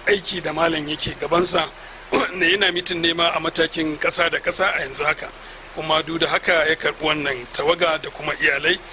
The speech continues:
na wannan gida mai albarka na Assistant Director General Alhaji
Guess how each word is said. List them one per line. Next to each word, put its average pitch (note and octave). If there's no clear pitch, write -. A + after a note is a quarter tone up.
na D#3+
wannan D#3
gida D3+
mai C#3+
albarka D3
na F#3+
Assistant D#3
Director C#3+
General E3
Alhaji D3